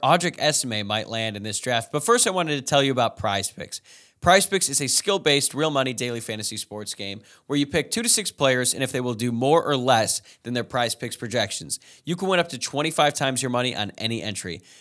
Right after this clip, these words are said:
Prize Picks adds a ton of excitement to the sports viewing experience. You can watch your progress update in real time,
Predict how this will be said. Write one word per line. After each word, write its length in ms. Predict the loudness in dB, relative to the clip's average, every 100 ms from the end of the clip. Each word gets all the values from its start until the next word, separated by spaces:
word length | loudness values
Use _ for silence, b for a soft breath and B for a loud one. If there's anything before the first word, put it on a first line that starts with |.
| b
Prize 260 | 4 6 6
Picks 220 | 2 2
adds 280 | 4 4 4
a 100 | -2
ton 240 | 0 0
of 60 | 2
excitement 400 | 4 4 4 0
to 80 | 0
the 60 |
sports 320 | 0 0 -4 -4
viewing 240 | -4 -2
experience. 580 | 0 0 0 0 0 -4 B B
You 100 | -4
can 160 | -2 4
watch 260 | 4 4
your 100 | 0
progress 400 | 4 4 4 2
update 260 | 0 0 -4
in 100 | -2
real 180 | -4 -2
time, 400 | 0 2 2